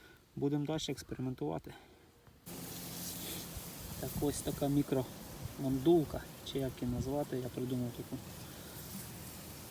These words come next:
хробачка. Він плаваючий. Я прийшов на точку, сразу поставив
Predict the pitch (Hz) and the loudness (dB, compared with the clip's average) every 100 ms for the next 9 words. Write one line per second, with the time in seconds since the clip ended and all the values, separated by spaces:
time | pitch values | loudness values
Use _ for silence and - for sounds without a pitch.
0 | - - - - - 135 131 135 - 180 | -12 -12 -12 -10 -2 0 2 0 0 0
1 | 165 - - - - - - - - - | 0 -4 -10 -10 -10 -10 -10 -10 -10 -10
2 | - - 151 143 131 170 190 151 127 - | -10 -2 4 4 4 4 6 4 2 -2
3 | - - - - - - - - - - | -6 -8 -8 -8 -8 -8 -8 -8 -6 -8
4 | - - - - - - - - - - | -8 -8 -8 -8 -8 -8 -6 -6 -6 -6
5 | - - - - - - 151 135 147 - | -6 -6 -6 -6 -6 -2 0 2 2 4
6 | 151 143 139 147 - 139 - 143 131 127 | 4 4 6 4 6 2 6 6 8 6
7 | 131 123 - 131 127 | 2 0 2 4 2